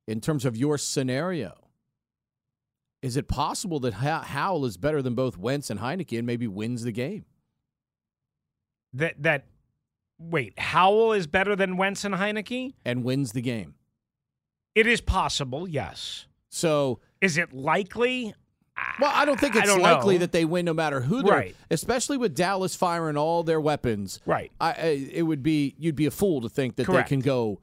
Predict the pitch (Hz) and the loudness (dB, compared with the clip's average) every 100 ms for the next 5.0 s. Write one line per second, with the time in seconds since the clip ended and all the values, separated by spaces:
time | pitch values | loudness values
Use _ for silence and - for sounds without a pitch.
0 | _ _ 139 123 127 120 90 131 202 131 | _ _ -2 -2 -4 -4 -2 -2 0 0
1 | 143 - - 208 214 139 117 101 - 101 | -2 -6 -4 0 0 0 -2 -4 -6 -6
2 | 113 220 247 202 247 262 226 147 175 202 | -4 2 2 4 4 6 4 4 2 2
3 | 220 247 226 175 190 196 180 156 147 131 | 4 6 6 6 4 4 2 2 0 0
4 | 120 165 185 180 160 - - 139 127 123 | 2 2 2 0 -2 -4 -4 -2 -2 -6